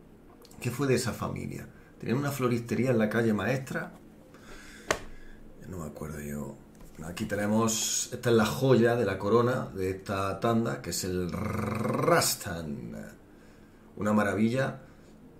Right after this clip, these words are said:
Dice mi hermano que se metió en el ejército, que la chica se metió en el ejército.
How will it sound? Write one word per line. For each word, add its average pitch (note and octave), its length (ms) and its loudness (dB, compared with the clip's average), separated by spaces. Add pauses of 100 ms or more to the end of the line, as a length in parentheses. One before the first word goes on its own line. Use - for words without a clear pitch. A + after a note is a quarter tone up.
(1000)
Dice A#2 220 -2
mi A#2+ 80 4
hermano A#2+ 580 0
que A2 140 0
se A2 200 0
metió F#2+ 320 2
en E3+ 120 4
el D3+ 80 2
ejército, C3+ 560 0
que F2 80 -4
la F2 100 0
chica C#3+ 300 2
se D3+ 120 0
metió B2 280 0
en D3+ 80 -2
el A#2 40 -2
ejército. - 680 -4